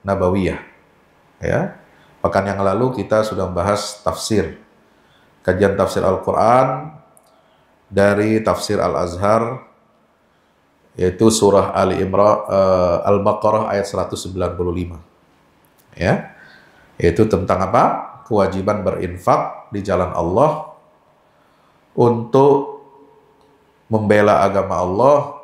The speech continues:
untuk membantu perjuangan orang-orang yang lemah, orang-orang yang ingin membebaskan dirinya dari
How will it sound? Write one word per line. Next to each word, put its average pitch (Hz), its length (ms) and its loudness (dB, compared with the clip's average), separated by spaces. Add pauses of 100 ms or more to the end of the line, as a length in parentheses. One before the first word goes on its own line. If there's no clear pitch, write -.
(140)
untuk 113 480 -2
membantu 101 640 -2
perjuangan 101 960 -2 (880)
orang-orang 104 580 0 (140)
yang 95 360 -2 (920)
lemah, 113 380 -2 (340)
orang-orang 110 560 0 (160)
yang 110 200 0 (1200)
ingin 113 320 0
membebaskan 107 720 0
dirinya 110 320 -2
dari 98 240 0